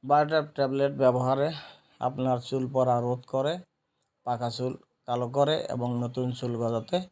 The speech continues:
সাহায্য করে। আমি ডাক্তার মোহাম্মদ শাহ আলম বলছি। আপনারা এই ট্যাবলেটটি নিয়মিত সেবন করার ফলে আপনার চুল কালো হবে।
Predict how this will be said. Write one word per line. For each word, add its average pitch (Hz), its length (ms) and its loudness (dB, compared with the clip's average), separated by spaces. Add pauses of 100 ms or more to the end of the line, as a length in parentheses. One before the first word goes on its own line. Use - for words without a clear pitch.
(400)
সাহায্য 113 400 -4
করে। 101 300 -6 (320)
আমি 127 260 -2
ডাক্তার 123 360 -2
মোহাম্মদ 120 420 0 (560)
শাহ 123 280 10
আলম 120 280 8
বলছি। 117 440 4
আপনারা 127 520 6 (100)
এই 120 340 0 (380)
ট্যাবলেটটি 135 600 0
নিয়মিত 123 480 2 (840)
সেবন 143 400 4
করার 127 280 8
ফলে 123 420 4 (300)
আপনার 123 420 0 (160)
চুল 151 340 4 (560)
কালো 135 240 6
হবে। 95 320 -2